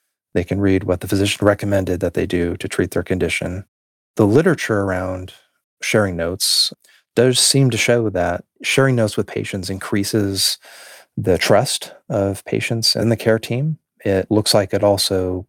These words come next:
leads to improved adherence to treatment plans,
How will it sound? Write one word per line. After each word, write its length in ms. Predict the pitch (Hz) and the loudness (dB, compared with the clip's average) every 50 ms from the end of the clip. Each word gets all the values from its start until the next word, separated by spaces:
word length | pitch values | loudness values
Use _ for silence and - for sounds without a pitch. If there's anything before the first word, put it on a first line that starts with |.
| _ | _
leads 400 | - 196 120 110 110 104 - - - | -2 4 6 6 6 6 4 2 0
to 180 | - 107 101 | 2 2 2
improved 420 | 101 98 98 - - 104 98 95 98 | 2 0 0 0 0 0 2 2 0
adherence 500 | 90 - - - 113 120 139 151 - - | -4 -2 2 4 4 4 4 2 -2 -6
to 80 | - 113 | -6 -2
treatment 340 | - 113 113 - 127 127 - | 0 0 0 0 0 -2 0
plans, 540 | - 131 127 131 135 139 - - - - | 2 2 2 2 2 0 -2 -6 -8 -10